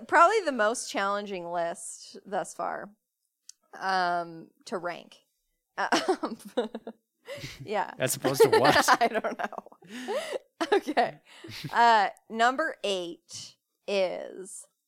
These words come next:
Speaker 1: Paycheck.
Speaker 2: <laughs>
Speaker 1: Now, this is not. <laughs>
Speaker 2: This is obvi-, this is the easiest one to rank.
Speaker 1: It's the easiest one. This is a Ben Affleck flick.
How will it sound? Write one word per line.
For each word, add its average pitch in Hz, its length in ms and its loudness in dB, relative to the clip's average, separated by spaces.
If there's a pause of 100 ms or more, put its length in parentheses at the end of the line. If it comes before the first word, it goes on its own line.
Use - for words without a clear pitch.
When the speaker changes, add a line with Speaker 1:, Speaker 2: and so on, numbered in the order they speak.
(120)
Speaker 1:
Paycheck. - 760 -6
Speaker 2:
<laughs> - 440 -6
Speaker 1:
Now, 214 460 2 (480)
this - 380 0
is - 160 4 (200)
not. 233 580 4
<laughs> - 40 -20 (440)
Speaker 2:
This 160 120 0
is 143 60 -2
obvi-, 123 380 2
this 170 140 0
is 147 60 -6
the 135 80 -4
easiest 113 340 -4
one 107 140 -10
to 104 80 -12
rank. 127 240 -16 (100)
Speaker 1:
It's - 220 -10
the 208 80 -6
easiest 190 580 -6
one. - 80 -10 (720)
This 269 460 6
is 226 260 4
a 220 120 4
Ben 202 260 8
Affleck 202 640 2 (220)
flick. - 720 -4